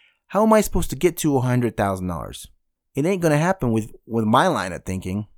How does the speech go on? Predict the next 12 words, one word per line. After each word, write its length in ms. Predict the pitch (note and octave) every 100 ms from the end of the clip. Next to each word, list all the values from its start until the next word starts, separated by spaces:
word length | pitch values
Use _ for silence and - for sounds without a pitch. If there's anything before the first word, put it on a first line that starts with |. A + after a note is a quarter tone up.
| _ _ _ -
before 680 | A2 - - - D3 F3+ D#3
podcasting 840 | - E2 F2 - E2 - - - _ _ _ _ _ A#2
and 180 | G#2+
marketing. 600 | G2+ F#2+ G#2 F2 D2 A1 - _ _ _ _ _ _ _ _ _ _ _ _ _
It's 160 | B2+ -
gonna 220 | G3+ G3
change 800 | - - G#3 G#3 A2 G#2 - - _ _ _ _ _ _ _ _ _
now, 600 | G2+ G2+ E3 G3 F2+ G#2 - _ _ _ _ _ _ _ _ _ _ _ _ _ _ _ _ _ _ - - -
slowly, 720 | - G#2+ A2 B2+ A#2 E2+ F#2 - - _ _ _
very, 420 | G2+ G#2+ C#3+ F3
very 320 | E3+ D3 C#3+ C#3+
slowly. 640 | - G#2+ G2+ C#2+ E2